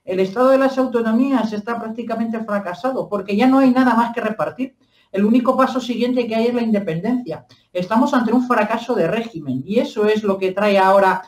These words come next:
eh, eh, este periodo tan delicado que tenemos ahora. Pero también, como decía Juanjo,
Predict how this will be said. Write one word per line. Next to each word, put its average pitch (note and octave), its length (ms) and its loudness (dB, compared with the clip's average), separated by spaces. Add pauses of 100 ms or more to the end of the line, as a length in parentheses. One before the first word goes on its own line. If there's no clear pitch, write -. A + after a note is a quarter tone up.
(260)
eh, E3 560 4
eh, D#3+ 160 -14 (220)
este A3+ 260 -2
periodo A3 380 0
tan G#3+ 180 0
delicado G3+ 440 0
que F#3+ 100 -4
tenemos F3 420 -8
ahora. C3+ 320 -2
Pero E3 180 -2
también, E3+ 300 0
como C4 220 4
decía A3+ 300 0
Juanjo, B3+ 560 0